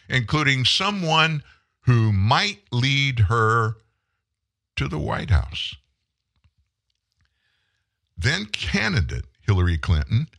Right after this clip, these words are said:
was widely expected to win in twenty sixteen, the election at the time of this email. She was defeated, of course, by Donald Trump,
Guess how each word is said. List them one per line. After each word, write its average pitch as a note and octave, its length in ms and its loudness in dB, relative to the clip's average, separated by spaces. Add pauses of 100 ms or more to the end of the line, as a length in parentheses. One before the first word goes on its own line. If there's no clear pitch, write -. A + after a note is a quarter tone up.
(640)
was A2 260 2
widely B2 560 2
expected F#2 580 0
to E2 60 -2
win B2+ 260 2
in F#2+ 100 0
twenty F2 280 0
sixteen, G#2 640 0
the F#2+ 140 0
election G#2+ 560 0 (1000)
at G#2+ 160 2
the - 80 -6
time A#2 340 2
of G2+ 100 0
this B2 220 0
email. D3+ 460 0 (800)
She - 180 -2
was B2+ 180 -2
defeated, A2 520 -2
of D2 140 -4
course, F#2+ 320 -2
by F2+ 400 0 (280)
Donald A2+ 380 0
Trump, C#3 400 -2